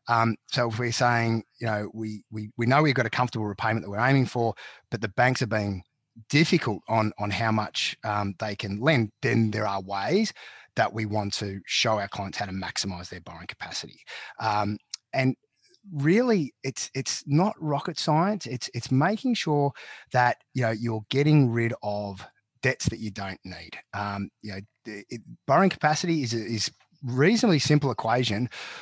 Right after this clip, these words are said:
of you got X amount of money coming in, um, X amount going out, uh, what's left at, at the end of the day to make the repayment on this new loan. So,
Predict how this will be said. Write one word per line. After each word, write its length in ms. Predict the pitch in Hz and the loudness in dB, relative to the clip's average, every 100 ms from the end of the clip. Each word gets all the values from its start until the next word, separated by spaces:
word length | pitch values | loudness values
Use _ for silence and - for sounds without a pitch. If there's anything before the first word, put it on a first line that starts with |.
| - - | -10 -4
of 120 | 123 | 0
you 60 | |
got 160 | 127 127 - | 2 2 2
X 200 | 196 214 | 2 4
amount 180 | 170 | 6
of 40 | 135 | 6
money 200 | 127 117 | 4 2
coming 400 | - 117 110 107 | 0 0 2 2
in, 260 | 113 110 107 - - | 2 0 -2 -10 -8
um, 320 | 117 117 113 107 165 | 0 2 2 2 0
X 160 | 180 | 4
amount 280 | 165 127 107 | 6 6 4
going 340 | 113 104 101 | -2 -2 -4
out, 300 | 104 104 101 - _ | -4 -2 -2 -4 _
uh, 260 | 110 107 104 | -4 -2 -2
what's 340 | 113 120 135 - | -2 0 0 -2
left 260 | 117 98 | -6 -4
at, 160 | 113 101 | -4 -6
at 140 | 104 | -8
the 80 | 98 | -4
end 100 | 110 | -4
of 60 | 101 | -4
the 80 | 95 | -6
day 280 | 101 95 | -6 -6
to 180 | 95 107 | -4 -4
make 420 | 101 104 107 107 | -2 -2 -2 -4
the 80 | - | -6
repayment 520 | 107 101 - 101 101 | -6 -6 -6 -6 -6
on 120 | 101 98 | -6 -6
this 180 | 95 | -6
new 200 | 98 92 | -6 -2
loan. 280 | 117 123 95 - - - - | 0 0 0 -8 -16 -18 -6
So, 320 | - 127 123 | 2 4 4